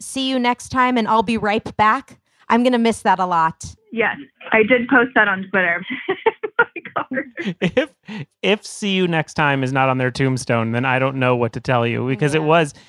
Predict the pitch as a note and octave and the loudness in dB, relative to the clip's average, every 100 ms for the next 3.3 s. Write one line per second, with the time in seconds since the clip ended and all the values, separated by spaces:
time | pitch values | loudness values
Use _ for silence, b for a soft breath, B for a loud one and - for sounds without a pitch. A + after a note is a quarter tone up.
0 | b E3+ E3 A3 G#3 D3 C#3 E3+ F3 E3+ | b 0 4 2 2 -4 -2 0 2 0
1 | - C#3+ C#3 C#3+ C3+ C3+ A#2+ C#3 B2+ - | 2 2 2 0 -2 -2 -2 2 2 0
2 | B2+ B2 A#2+ A#2+ A#2 C#3+ D3+ D3+ B2+ C3 | -6 0 0 0 0 0 0 -2 -4 -2
3 | A#2+ A#2 | -2 -4